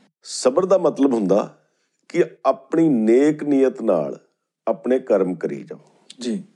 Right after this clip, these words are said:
Speaker 1: ਜਿਹਨੂੰ ਤਮਾ ਲੱਗੀ ਹੋਆ,
Speaker 2: ਜੀ।
Speaker 1: ਉਹ ਹੇਰਾਫੇਰੀ ਕਰੂਗਾ,
Speaker 2: ਜੀ।
Speaker 1: ਗਲਤ ਕੰਮ ਕਰੂਗਾ।
Speaker 2: ਜੀ।
Speaker 1: ਪਰ ਜਿਹੜਾ ਸਬਰ ਵਾਲਾ ਬੰਦਾ ਆ, ਉਹ ਰਾਸਤੀ ਤੇ ਚੱਲੇਗਾ।
Speaker 2: ਜੀ।
Speaker 1: ਰਾਸਤੀ ਹੁੰਦੀ ਆ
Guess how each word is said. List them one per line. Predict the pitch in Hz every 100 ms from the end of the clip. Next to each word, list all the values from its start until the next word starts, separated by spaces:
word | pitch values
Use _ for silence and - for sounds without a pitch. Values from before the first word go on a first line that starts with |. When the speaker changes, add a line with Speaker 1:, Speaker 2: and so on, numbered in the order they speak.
| _ _ _ _ _ -
Speaker 1:
ਜਿਹਨੂੰ | - 170 165
ਤਮਾ | 165 208
ਲੱਗੀ | 196 135 110 98
ਹੋਆ, | 85 76 - _ _ _
Speaker 2:
ਜੀ। | - 107 - _ _
Speaker 1:
ਉਹ | - 135
ਹੇਰਾਫੇਰੀ | 120 156 135 131 135
ਕਰੂਗਾ, | 131 135 127 - _ -
Speaker 2:
ਜੀ। | 117 107 - 101
Speaker 1:
ਗਲਤ | 110 101
ਕੰਮ | 131 127
ਕਰੂਗਾ। | 127 127 127 117 - -
Speaker 2:
ਜੀ। | 113 104 - _ _ -
Speaker 1:
ਪਰ | 139
ਜਿਹੜਾ | 131 156 185 - _
ਸਬਰ | - - - - - 202
ਵਾਲਾ | 185 151 120
ਬੰਦਾ | 98 80 71 64 52
ਆ, | _ _ _ _ _ -
ਉਹ | 185 226 208 - _ 92
ਰਾਸਤੀ | 107 107 - - 120
ਤੇ | 104 90
ਚੱਲੇਗਾ। | - - - - - _ _ _
Speaker 2:
ਜੀ। | - 104 92 _ _ _ 85
Speaker 1:
ਰਾਸਤੀ | 98 98 - 131
ਹੁੰਦੀ | 120
ਆ | 135